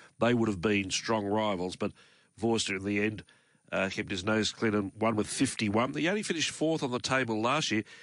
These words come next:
And the other success story out of, out of, uh, Adelaide, South Australia, Richard and Chantel Jolly.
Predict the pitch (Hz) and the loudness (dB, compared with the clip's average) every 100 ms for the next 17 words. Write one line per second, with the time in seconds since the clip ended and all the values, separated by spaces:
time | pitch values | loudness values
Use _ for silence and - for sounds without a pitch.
0 | - - 127 160 135 - 135 - 131 - | -20 -12 -4 -2 0 -2 -2 -2 -2 0
1 | 131 117 117 104 87 104 104 87 87 101 | 0 2 0 -2 -4 -2 -2 -4 -4 -2
2 | 98 87 - _ _ _ - - 107 113 | -2 -4 -12 _ _ _ -14 -6 0 2
3 | 113 113 135 123 113 101 - 113 120 143 | 2 0 0 0 -2 -2 -2 -2 0 0
4 | 135 123 110 123 113 113 104 90 120 104 | 0 -2 0 -2 -2 0 -2 0 0 0